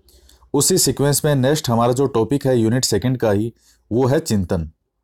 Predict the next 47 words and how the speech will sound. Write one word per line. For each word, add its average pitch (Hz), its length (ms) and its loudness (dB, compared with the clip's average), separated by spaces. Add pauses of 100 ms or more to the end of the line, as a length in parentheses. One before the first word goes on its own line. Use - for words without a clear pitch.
(1200)
और 101 180 -2
चैप्टर 127 340 0
नंबर 135 280 2
तेरह, 87 400 0 (260)
यानी 117 200 2
मैं 143 120 2
सेकंड 139 400 0
यूनिट 131 280 2
के 107 120 0 (240)
अब 110 220 -2
तक 135 160 0 (140)
बारह 113 320 2
चैप्टर 139 320 -2
कंप्लीट 120 340 -2
कर 123 120 0
चुका 123 240 -2
हूं 131 160 0 (360)
और 120 140 2
ये 131 120 2
तेरहवाँ 117 360 0
चैप्टर 95 320 -4
है। 82 140 -6 (1400)
इसके 135 240 0
अलावा 135 220 4
जो 131 140 0
फर्स्ट 131 300 -2
यूनिट 131 200 0
थी 131 180 0 (260)
वो 127 100 2
सारी 117 460 -2
कंप्लीट 123 300 -2
कर 123 140 0
चुका 117 200 -2
हूं। 117 160 -2 (720)
देखिए, 156 260 -2
इसके 151 200 0
साथ 147 220 0
मैं 143 120 0
एक 131 60 -2
चीज़ 143 180 0
बता 120 260 0
दूं 135 140 -2
कि 139 120 -2
इसके 143 260 0
दो 120 180 0
तीन 139 160 0
वीडियो 135 340 2